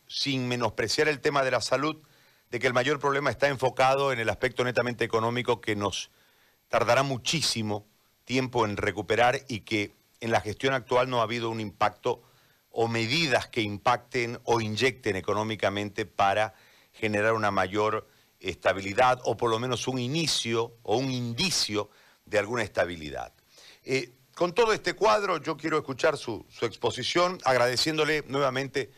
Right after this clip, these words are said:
por este momento que nos regala. Bienvenido al programa, lo escucho, ¿cómo está?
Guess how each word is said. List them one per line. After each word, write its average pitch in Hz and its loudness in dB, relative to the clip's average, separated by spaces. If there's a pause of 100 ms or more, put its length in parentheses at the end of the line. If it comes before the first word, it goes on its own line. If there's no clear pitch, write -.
(260)
por 123 2
este 135 -2
momento 123 -2
que 113 0
nos 104 2
regala. 104 2
Bienvenido 131 0
al 151 0
programa, 143 2
lo 117 -4
escucho, 135 -4
¿cómo 147 -2
está? - -2